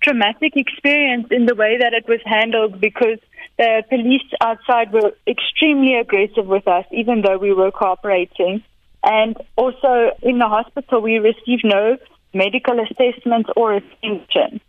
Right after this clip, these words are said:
And also the personal slandering that the Department of Health has released to the media, for example, the false allegations made about our domestic worker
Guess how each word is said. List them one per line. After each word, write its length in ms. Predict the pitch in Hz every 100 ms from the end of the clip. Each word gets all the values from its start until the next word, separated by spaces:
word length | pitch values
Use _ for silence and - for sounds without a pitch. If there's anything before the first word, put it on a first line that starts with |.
| _ -
And 80 | 233 -
also 320 | 302 302 311
the 80 | 254
personal 500 | 254 285 - 285 269 -
slandering 600 | 262 247 247 269 254 226
that 180 | 190 214
the 100 | 220
Department 560 | 220 - 247 247 240 220
of 100 | 214
Health 320 | 226 196 202 _ _ _ -
has 180 | 233 220
released 460 | 226 208 226 - -
to 80 | 294
the 100 | 233
media, 560 | 190 190 190 175 190 - _ _
for 120 | - 208
example, 460 | 202 208 208 240
the 120 | 220 214
false 240 | 254 247 247
allegations 720 | 208 220 196 180 208 247 226
made 240 | 220 190 208
about 300 | 202 196 190
our 160 | 190
domestic 640 | 190 196 196 202 - 226 -
worker 580 | 190 196 - 196 190